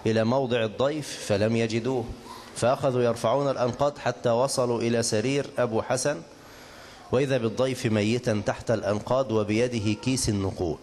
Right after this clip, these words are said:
وإذا بالضيف ميتا تحت الأنقاض وبيده كيس النقود، وقد أخرجه من تحت الوسادة التي ينام عليها صاحب الدار. إيه القصة؟ حضر هذا،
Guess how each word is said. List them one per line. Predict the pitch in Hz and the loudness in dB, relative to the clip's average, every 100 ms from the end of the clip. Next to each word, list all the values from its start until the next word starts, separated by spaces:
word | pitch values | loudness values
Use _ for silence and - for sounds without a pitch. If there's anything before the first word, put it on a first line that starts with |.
| - - - - - - - - - - - - - - | -10 -12 -12 -16 -18 -20 -20 -20 -20 -20 -20 -20 -16 -2
وإذا | 107 113 107 | 0 2 0
بالضيف | 98 92 120 135 - | -2 -2 -2 -2 -2
ميتا | 104 98 104 123 143 147 104 | -2 2 0 0 -2 -4 -2
تحت | 123 - 123 | -2 -2 -2
الأنقاض | 104 104 104 - 139 139 - - - | 0 0 0 0 0 -2 -10 -12 -4
وبيده | 101 113 123 117 110 | 0 0 2 2 0
كيس | - 131 117 | 0 -2 0
النقود، | 113 107 101 143 151 113 - - - - - | 2 0 0 -2 -2 -6 -16 -16 -16 -6 -4
وقد | - 127 107 | 0 -2 0
أخرجه | 117 117 117 131 117 113 139 - - - - - - - - - | -2 0 0 2 0 2 0 -2 -8 -20 -20 -20 -20 -20 -16 -2
من | 110 104 | 0 2
تحت | 143 123 - | 0 -2 -2
الوسادة | 120 113 113 143 156 156 165 - | 0 2 2 0 0 0 -2 0
التي | 123 127 127 117 | 0 0 0 2
ينام | 110 123 113 | 2 0 0
عليها | 104 120 113 | 2 2 2
صاحب | 98 113 101 92 | 2 0 0 -2
الدار. | 87 82 71 - - - - - - - - - - - | -2 -2 -2 -4 -12 -16 -20 -20 -20 -20 -20 -20 -12 -2
إيه | 135 | -2
القصة؟ | 127 127 123 - 120 | -2 -2 0 0 -2
حضر | 113 147 147 127 | 0 -2 0 2
هذا، | 113 123 110 107 | 2 2 2 -2